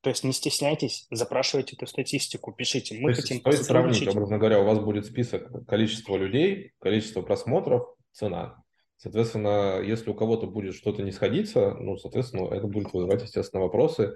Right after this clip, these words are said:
Speaker 2: И выбирайте вот, ну, наверное, лучшее соотношение вот этих трёх параметров, я бы так сказал.
Speaker 1: Да, обязательно тематику тоже указывать, ну, конкретно. Если, может, это какой-то популярный человек, но он занялся распаковками, или это сугубо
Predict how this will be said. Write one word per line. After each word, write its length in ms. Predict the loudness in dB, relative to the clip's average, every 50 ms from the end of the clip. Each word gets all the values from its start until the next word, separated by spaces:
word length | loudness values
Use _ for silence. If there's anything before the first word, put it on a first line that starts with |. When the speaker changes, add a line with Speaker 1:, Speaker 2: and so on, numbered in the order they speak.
| -10 -18 -20 _ _ _ -8
Speaker 2:
И 420 | -6 -4 -2 -2 0 0 0 0
выбирайте 560 | 0 -2 -2 0 2 4 4 4 2 2 0 0
вот, 240 | 0 -2 -4 -8 _ -20 -20 -18 _ -10
ну, 100 | -8 -6
наверное, 380 | -4 -2 -2 -2 -2 -2 -2
лучшее 300 | -2 -2 -2 -2 -4 -6
соотношение 580 | -4 -6 -6 -4 -6 -8 -8 -8 -10 -10 -12 -16 _ _ _
вот 160 | -10 -6 -4
этих 260 | -4 -2 -4 -4 -6
трёх 460 | -4 -2 -2 -2 -2 -6 -14 -20 -12 -6
параметров, 440 | -6 -4 -4 -4 -6 -8 -12 -12 -10 -8
я 80 | -8
бы 80 | -8 -8
так 160 | -8 -10 -12
сказал. 360 | -12 _ -12 -12 -12 -12 -10 -2
Speaker 1:
Да, 340 | 2 4 4 4 2 0 -4
обязательно 520 | -4 -2 2 4 4 4 4 2 0 0 0
тематику 540 | 0 0 2 2 2 2 0 -4 -6 -6
тоже 320 | -2 2 2 2 4 2 0
указывать, 600 | 0 2 4 4 4 4 2 0 0 0 0 -2
ну, 140 | -2 -2 -2
конкретно. 580 | -4 -6 -6 -2 2 4 4 4 2 0 -2
Если, 300 | -2 0 0 0 -2 -4
может, 360 | -2 0 0 0 0 0 0
это 180 | 0 0 0 0
какой-то 360 | -2 -2 -2 -2 -2 -2 -4 -6
популярный 520 | -6 -6 -4 0 0 2 0 0 -2 -6
человек, 460 | -4 -2 -2 0 0 0 0 -2 -2
но 100 | -2 0
он 120 | 0 0 0
занялся 460 | 0 0 0 0 0 -2 -2 -4 -6
распаковками, 680 | -6 -6 -6 -6 -2 0 0 0 0 -2 -6 -8 -6
или 240 | -4 -2 0 2 2
это 160 | 2 2 0
сугубо 640 | 0 0 0 0 0 -2 -2 0 2 2 0 0 -2